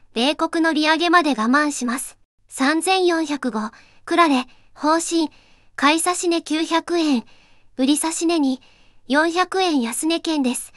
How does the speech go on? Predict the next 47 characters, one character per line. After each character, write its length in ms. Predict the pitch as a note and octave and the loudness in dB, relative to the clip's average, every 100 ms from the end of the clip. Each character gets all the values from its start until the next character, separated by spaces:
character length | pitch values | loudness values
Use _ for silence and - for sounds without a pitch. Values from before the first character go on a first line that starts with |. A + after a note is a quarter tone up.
| - _ _ _ | -20 _ _ _
十 220 | - C4 | -2 0
二 160 | D#4+ E4 | 0 0
ヶ 140 | F4 | 0
月 260 | E4+ E4 B3 | 0 -2 -4
移 120 | A3 | -2
動 220 | B3+ D4+ | 2 2
平 260 | D#4+ F4 F4 | 2 -2 -4
均 280 | - F4+ F4+ | -2 -2 0
線 200 | F#4+ F4+ | -2 0
と 120 | D4+ | -2
重 220 | A3 - C#4+ | -4 -2 2
な 140 | D#4+ | 2
る 100 | E4 | 4
ま 140 | E4 | 2
で 100 | D4 | 2
も 200 | A3+ G#3 | 0 -2
う 40 | D4 | -4
少 240 | - F#4 | -4 -4
し 140 | F4+ A#3+ | -2 -4
待 160 | B3+ | -4
ち 80 | D#4+ | -2
で 120 | C4+ | -4
す。 240 | C4 - _ _ _ - | -4 -10 _ _ _ -2
四 220 | B3+ E4 | 0 0
千 260 | G4 G4 | 0 0
五 100 | D#4 | 0
百 300 | A#3+ C4 C4 | -2 -4 -2
二、 220 | C#4+ C#4+ - - _ _ - | 0 0 -2 -14 _ _ -8
武 260 | A3+ D#4 | -6 0
田 80 | E4+ | 2
薬 240 | F4 F4+ D#4 | 2 0 -4
品、 280 | - A#3 G3 - - - | -6 -6 -6 -16 -20 -6
方 240 | D4 D#4+ | 0 0
針、 320 | E4 E4+ D4 - - - _ - | 0 0 -2 -4 -18 -20 _ -4
買 200 | C4 D#4 | 0 0
い 40 | |
差 140 | F4 | -2
し 140 | F4 F#4 | -4 -2
値 100 | F#4+ | -2
三 340 | - D#4+ C4 - - - - - | -2 -4 -4 -6 -20 -20 -20 -18
円。 280 | - D4+ C#4+ - - - _ _ - - - | -4 -2 -2 -4 -20 -20 _ _ -20 -20 -4
売 80 | B3+ | 0
り 120 | D4+ | 0
差 120 | E4+ | 0
し 140 | E4+ F4 | -2 0
値 140 | F#4 | 0
六 340 | F#4 E4+ B3 | 0 0 -4